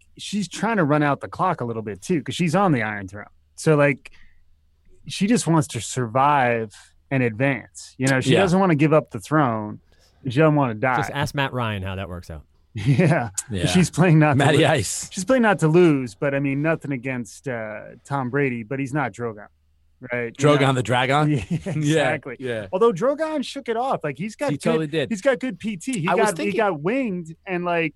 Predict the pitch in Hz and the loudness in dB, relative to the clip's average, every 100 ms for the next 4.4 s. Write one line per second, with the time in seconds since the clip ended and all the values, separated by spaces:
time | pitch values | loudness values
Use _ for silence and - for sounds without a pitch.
0 | - 160 170 208 170 170 123 - 220 214 | -10 -8 -6 -6 -4 -6 -6 -10 -10 -8
1 | 226 214 - 165 160 208 220 208 185 180 | -10 -12 -10 -6 0 2 2 0 0 0
2 | 220 165 165 160 135 170 247 262 208 180 | -2 -4 -4 -4 -2 -4 -4 -6 -4 -2
3 | 202 180 151 127 143 156 147 131 113 110 | -2 0 -2 -2 -6 -8 -8 -8 -8 -8
4 | 139 165 147 | -8 -6 -6